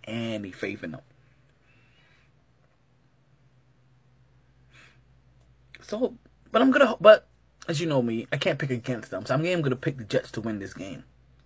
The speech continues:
because I want them to also ruin the Dolphins' season. I already know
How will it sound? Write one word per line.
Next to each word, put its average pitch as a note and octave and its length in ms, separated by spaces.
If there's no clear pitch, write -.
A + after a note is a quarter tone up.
because A#2+ 200
I A#2+ 60
want D3 240
them C3+ 100
to C3 100
also C3 360
ruin A#2+ 340
the A2+ 80
Dolphins' G#2 400
season. D#3 380
I E3 140
already F3 180
know D3+ 460